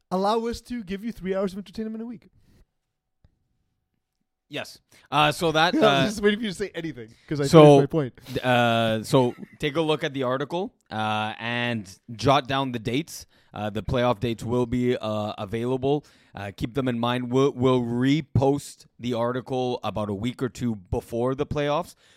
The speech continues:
Speaker 2: Um, we just wanna get it out there right now so that, uh, so that you have the dates and that you book 'em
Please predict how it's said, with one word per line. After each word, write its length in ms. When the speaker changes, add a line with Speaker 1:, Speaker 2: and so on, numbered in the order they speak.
Speaker 2:
Um, 600
we 120
just 160
wanna 240
get 160
it 100
out 220
there 160
right 180
now 320
so 300
that, 360
uh, 420
so 160
that 160
you 80
have 320
the 80
dates 340
and 220
that 140
you 120
book 260
'em 200